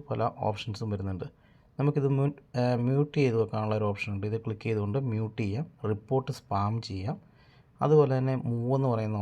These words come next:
ഓപ്ഷൻ ഉണ്ട്. ഏറ്റവും മുകളിൽ നിങ്ങൾക്ക് ഡിലീറ്റ് ഓപ്ഷൻ കാണാം. ഡിലീറ്റ് ഓപ്ഷൻ കൊടുത്തുകൊണ്ട് ആ ഒരു വെബ്സൈറ്റിൽ നിന്നുള്ള പരസ്യങ്ങളെ നിങ്ങൾക്ക് ഒഴിവാക്കി കളയാം. ഇതുവഴിയായിട്ട്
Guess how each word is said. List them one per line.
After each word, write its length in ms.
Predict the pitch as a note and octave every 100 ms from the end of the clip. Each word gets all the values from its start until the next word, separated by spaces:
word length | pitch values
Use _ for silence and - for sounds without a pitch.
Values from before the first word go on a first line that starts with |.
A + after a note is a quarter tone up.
| G2
ഓപ്ഷൻ 200 | F#2+ A2 G2+
ഉണ്ട്. 140 | D3 - - - - D3
ഏറ്റവും 220 | F3 D#3+
മുകളിൽ 160 | C3 B2
നിങ്ങൾക്ക് 220 | A#2 A2+ A2
ഡിലീറ്റ് 460 | G#2+ B2 B2 D3+ - G#2+
ഓപ്ഷൻ 260 | G#2+ - A2+ G2+
കാണാം. 200 | A2 - - - - - _ -
ഡിലീറ്റ് 300 | D3+ D#3 C#3 A#2+
ഓപ്ഷൻ 180 | A2 A#2
കൊടുത്തുകൊണ്ട് 400 | G2+ G2+ G#2 A2 - - - _ - B2+
ആ 40 | C#3 D3
ഒരു 120 | C#3+ D#3+ -
വെബ്സൈറ്റിൽ 420 | B2 A2 B2 A#2 B2
നിന്നുള്ള 240 | C3 A#2+ A2+ A2
പരസ്യങ്ങളെ 480 | G#2 G2+ A#2+ A#2+ G#2
നിങ്ങൾക്ക് 300 | G2 F#2+ - G3 - - C#3+
ഒഴിവാക്കി 340 | D3 C3+ A#2+ G2
കളയാം. 220 | F2+ - - - - - - - - - -
ഇതുവഴിയായിട്ട് 460 | D3 F3+ F#3+ F3